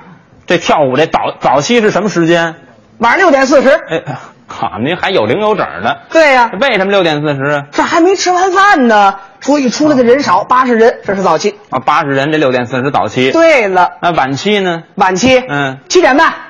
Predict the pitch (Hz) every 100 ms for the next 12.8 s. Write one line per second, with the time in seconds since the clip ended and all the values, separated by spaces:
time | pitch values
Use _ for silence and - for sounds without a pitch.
0 | - 127 123 131 151 151 180 170 196 233
1 | 226 220 220 220 214 147 113 110 107 -
2 | 320 302 190 - 359 403 370 311 285 262
3 | - 196 180 151 160 190 262 196 190 196
4 | 160 165 160 - 427 392 320 370 403 415
5 | 381 339 370 - - - _ _ _ _
6 | _ _ - - 294 320 190 220 190 269
7 | 226 277 285 165 185 311 294 208 - 349
8 | 339 220 180 143 120 131 359 294 453 415
9 | 339 339 320 294 262 262 202 208 151 208
10 | 156 123 220 247 190 170 240 208 277 160
11 | 131 135 147 113 104 95 101 107 226 269
12 | 254 202 - - 247 277 262 240